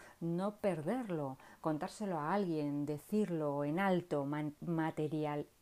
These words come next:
materializ-, materializarlo de alguna manera, ¿no? Para que no se nos olvide.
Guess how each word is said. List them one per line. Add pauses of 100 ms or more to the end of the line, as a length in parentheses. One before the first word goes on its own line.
materializ-, (240)
materializarlo
de
alguna
manera,
¿no? (320)
Para
que
no
se
nos
olvide.